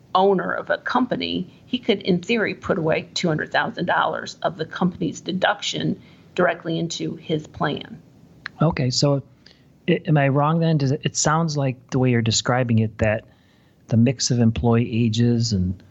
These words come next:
Speaker 2: compensation is gonna be important for determining whether or not, um, they're candidates or good prospects for a cash balance plan.
Speaker 1: Yes, absolutely, 'cause, um, again, the older employees, the older owners are going to have more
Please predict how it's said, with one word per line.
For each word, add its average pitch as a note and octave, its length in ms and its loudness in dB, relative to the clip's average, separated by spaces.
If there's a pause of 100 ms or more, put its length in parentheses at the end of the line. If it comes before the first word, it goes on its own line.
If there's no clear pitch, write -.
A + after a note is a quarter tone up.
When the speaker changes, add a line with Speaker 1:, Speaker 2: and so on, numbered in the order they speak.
(260)
Speaker 2:
compensation A#2 1120 0
is A2+ 100 0
gonna A2 200 4
be G#2 180 0
important G#2+ 540 0
for G#2+ 600 0 (460)
determining A#2+ 500 4
whether A#2 240 4
or G#2+ 60 4
not, G#2+ 220 2 (300)
um, A2 340 2
they're A2 160 2
candidates A2 640 0
or G#2 280 -2
good A2+ 180 2 (160)
prospects A#2 480 0
for F#2+ 380 -2 (140)
a - 20 -20
cash - 260 -2
balance G2+ 240 -2
plan. G#2 380 -6
Speaker 1:
Yes, G#3 300 -2
absolutely, F3+ 760 -2
'cause, F#3 380 -6 (100)
um, F3 400 0 (300)
again, F#3 300 0
the E3+ 140 -6 (200)
older A3+ 580 2 (280)
employees, F3 760 -2
the - 120 -8
older F3+ 400 0
owners F3+ 500 0
are E3 140 -4
going E3 240 0
to D#3+ 60 -2
have D#3 200 -2
more E3+ 420 4